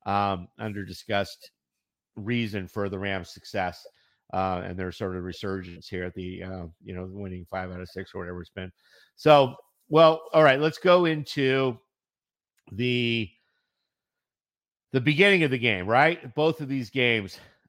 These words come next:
unbelievable. Uh, the play calling, the balance, it's everything we've talked about and begged for, for, you know, this year, last year. And we finally have a, a run scheme that works. We finally have a running back that works.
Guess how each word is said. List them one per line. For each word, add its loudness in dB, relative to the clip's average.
unbelievable. -4
Uh, -4
the -12
play -4
calling, -4
the -8
balance, -4
it's -14
everything -4
we've -8
talked -2
about -4
and -14
begged -4
for, -8
for, -10
you -8
know, -4
this -4
year, -4
last -2
year. -4
And -2
we -8
finally -4
have -2
a, -4
a -8
run -6
scheme -10
that -8
works. -6
We -12
finally -8
have -4
a -12
running -8
back -4
that -6
works. -4